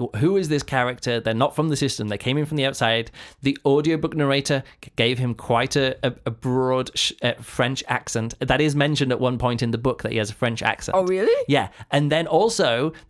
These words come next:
Speaker 1: there's another character who's going on over with Jules, also portrayed with a French accent. And it's only much later in the text of the book where they say, "This person has a French accent."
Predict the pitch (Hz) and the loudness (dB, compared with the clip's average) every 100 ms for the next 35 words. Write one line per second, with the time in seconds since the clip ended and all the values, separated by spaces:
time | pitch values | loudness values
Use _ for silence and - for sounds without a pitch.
0 | _ 147 147 147 151 196 233 160 127 127 | _ 0 2 4 2 2 2 2 2 2
1 | 127 123 120 139 135 131 131 143 131 131 | 0 0 0 0 0 0 2 2 2 0
2 | 113 139 196 123 104 143 - - - - | 0 2 2 2 -2 -6 -10 -18 -20 -20
3 | _ _ _ - 190 220 - 147 143 170 | _ _ _ 2 2 2 2 0 0 -2
4 | - 160 160 165 156 - 165 160 - 165 | -2 0 0 -2 -4 -2 -2 -2 -4 -4
5 | 208 - 127 110 - 156 180 185 196 190 | -2 -2 -2 -4 -4 -2 0 0 0 2
6 | 165 196 - 151 185 202 185 156 135 - | 0 0 0 2 2 0 0 0 0 -2
7 | 240 - 185 143 131 - 143 127 131 120 | -2 -4 -2 0 0 0 0 0 0 0
8 | 190 170 110 107 - - - 147 - 147 | 0 2 2 -2 -10 -4 -2 -2 0 0
9 | 143 151 135 139 135 143 135 - 175 - | 2 0 0 0 0 0 0 -2 -4 -2
10 | 117 104 | -4 -6